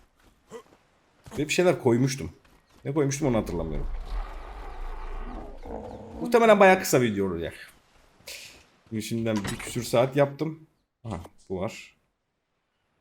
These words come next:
Hmm, bu var. Tavanını açalım ya. Yak ya, saçma olur. Hmm. Başka da bir şeye ihtiyacım yok burada.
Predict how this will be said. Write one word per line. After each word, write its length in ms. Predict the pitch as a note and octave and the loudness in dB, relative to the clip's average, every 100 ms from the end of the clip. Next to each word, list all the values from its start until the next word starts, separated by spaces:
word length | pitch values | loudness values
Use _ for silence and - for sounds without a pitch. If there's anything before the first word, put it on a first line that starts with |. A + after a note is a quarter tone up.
| _ _ _ _ _ - | _ _ _ _ _ -12
Hmm, 560 | E3+ E3+ E3+ E3+ E3 | -8 -6 -6 -6 -6
bu 140 | E3+ F2 | -4 -4
var. 420 | G2+ - - _ _ _ _ _ _ _ _ _ _ _ _ _ _ _ _ _ - | -6 -10 -16 _ _ _ _ _ _ _ _ _ _ _ _ _ _ _ _ _ 2
Tavanını 320 | A#2+ C#3 D#3 | 6 8 6
açalım 320 | C#3+ D#3+ E3 | 6 4 4
ya. 100 | B2 E2+ | 0 -2
Yak 320 | F2 - - | -6 -6 -14
ya, 180 | C#2 - | -14 -14
saçma 360 | - - - | -16 -18 -20
olur. 180 | - - _ _ _ _ _ _ _ _ _ _ _ _ _ _ _ _ | -20 -20 _ _ _ _ _ _ _ _ _ _ _ _ _ _ _ _
Hmm. 300 | D#3+ C3+ G2 F2+ - _ _ _ _ _ _ _ _ _ _ _ _ _ _ | -4 -2 -2 -4 -10 _ _ _ _ _ _ _ _ _ _ _ _ _ _
Başka 200 | - - | -16 -10
da 100 | F#2+ | -8
bir 40 | F#2 | -6
şeye 200 | G2+ G2+ | -6 -6
ihtiyacım 480 | - F#2+ F2+ F2+ | -4 -4 -2 -4
yok 120 | F2 E2+ | -6 -8
burada. 180 | D#2+ | -12